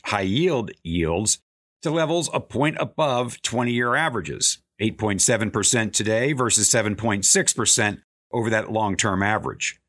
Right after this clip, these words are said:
and two points above the post-G F C pre-covid period, where that average was six point seven percent. So from that perspective, high yield looks attractive.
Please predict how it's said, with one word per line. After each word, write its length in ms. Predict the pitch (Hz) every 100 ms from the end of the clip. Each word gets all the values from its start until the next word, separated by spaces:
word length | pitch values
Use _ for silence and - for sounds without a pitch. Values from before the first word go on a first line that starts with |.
| _ _ _
and 160 | 143 143
two 180 | - 226
points 360 | 156 117 92
above 400 | 113 98 113 117
the 80 | 123
post-G 720 | - 139 135 - 110 104 135
F 80 | 127
C 360 | - 143 131 123
pre-covid 880 | - 131 107 - 180 202 123 85 -
period, 500 | 85 82 76 117 131 _ _ _ _
where 160 | 110 107
that 160 | 143 -
average 360 | 104 104 120
was 180 | 110 120
six 220 | - -
point 300 | - 107 92
seven 360 | - 135 113 98
percent. 460 | 76 - - - - _ _ _ _
So 120 | 151
from 120 | 147
that 180 | 180 202
perspective, 640 | 175 135 120 110 127 117 - _ _ -
high 140 | 127
yield 300 | 135 131 123
looks 220 | 127 -
attractive. 680 | 117 - 143 127 - - -